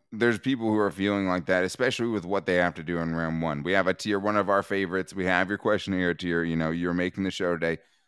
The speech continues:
I will also ask this question about the draft. Wide receiver or tight end is a must in round one. I want a tight end that can be a difference maker for Herbo. Don't we all, you know? Uh,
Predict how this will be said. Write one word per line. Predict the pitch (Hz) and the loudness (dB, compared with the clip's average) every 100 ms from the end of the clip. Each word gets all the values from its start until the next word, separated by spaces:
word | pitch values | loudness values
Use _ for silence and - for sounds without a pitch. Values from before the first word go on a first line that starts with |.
| _ - | _ 8
I | 135 | 8
will | 156 | 8
also | 156 165 170 | 6 6 6
ask | 131 139 139 | 6 6 4
this | 143 | -4
question | - 131 - 117 | 2 2 2 0
about | 110 98 107 | 2 2 2
the | |
draft. | 92 101 101 95 | 0 2 2 0
Wide | 101 143 | 0 0
receiver | 135 123 127 123 | 0 -4 -2 0
or | 113 113 | 0 0
tight | - 175 156 | 0 -2 2
end | 147 139 | 2 2
is | 127 135 | 2 2
a | |
must | 139 127 135 - | 2 2 0 0
in | 117 104 | 2 4
round | 95 92 90 | 6 4 4
one. | 87 87 | 2 2
I | 78 | 2
want | 80 92 | 2 0
a | 92 | 0
tight | 98 95 95 | 2 2 2
end | 98 | 0
that | 87 - | 0 -2
can | 92 | -6
be | 117 120 | -2 0
a | 117 | 0
difference | 120 120 117 104 | 0 0 -2 -4
maker | 101 104 - 95 87 _ _ _ _ | -2 -2 0 -2 -2 _ _ _ _
for | 92 90 | -2 0
Herbo. | 82 78 69 64 - - | 0 -2 -2 -6 -8 -4
Don't | 139 135 | -2 0
we | 117 | 2
all, | 80 - - | 2 -2 -10
you | 87 87 | -6 -2
know? | 78 85 _ - - _ - | -2 -4 _ -20 -20 _ 2
Uh, | 165 | 4